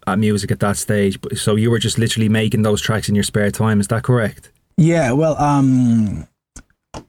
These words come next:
Speaker 2: as soon as I finished my school, um, you know, in Italy, we had to go, um,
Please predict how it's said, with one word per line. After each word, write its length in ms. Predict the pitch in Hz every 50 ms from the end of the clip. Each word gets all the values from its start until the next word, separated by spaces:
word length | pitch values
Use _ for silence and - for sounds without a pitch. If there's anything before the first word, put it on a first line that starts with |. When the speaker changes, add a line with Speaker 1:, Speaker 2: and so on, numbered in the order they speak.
| _ _
Speaker 2:
as 320 | - 147 135 135 - 139 131
soon 120 | 151 170
as 100 | 175 156
I 80 | 156 117
finished 260 | - 151 143 110 120
my 200 | 123 120 120 117
school, 500 | - - - - 143 143 139 135 120 -
um, 480 | - 110 110 107 107 107 101 101 98 -
you 120 | - 123 127
know, 100 | 127 117
in 160 | - 117 127
Italy, 320 | 135 123 135 139 135 135
we 300 | 127 110 104 123 120 117
had 220 | 107 113 123 113 -
to 100 | 120 107
go, 300 | 117 117 113 110 107 -
um, 420 | 92 104 104 101 101 95 92 -